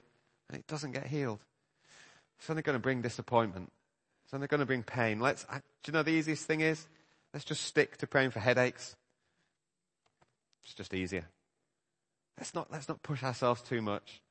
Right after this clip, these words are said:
Let's not, let's not open ourselves up to disappointment." No! God has spoken to us. We don't walk away. Just because we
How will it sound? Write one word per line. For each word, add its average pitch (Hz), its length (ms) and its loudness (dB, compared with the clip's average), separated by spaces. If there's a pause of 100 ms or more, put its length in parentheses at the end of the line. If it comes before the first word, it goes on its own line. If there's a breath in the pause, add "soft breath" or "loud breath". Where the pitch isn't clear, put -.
(640)
Let's - 160 -10
not, 165 200 2
let's 170 180 2
not 175 120 0
open 147 260 6
ourselves 135 420 6
up - 120 -4
to 120 80 -4
disappointment." 123 640 -2
No! 175 680 12 (2000)
God 170 240 8
has 151 160 -2
spoken 147 540 6
to 90 220 -2
us. 82 160 -6
We 113 100 0
don't 127 380 4
walk 113 280 2
away. 98 400 2 (1120)
Just 208 200 2
because 226 300 4
we 190 160 0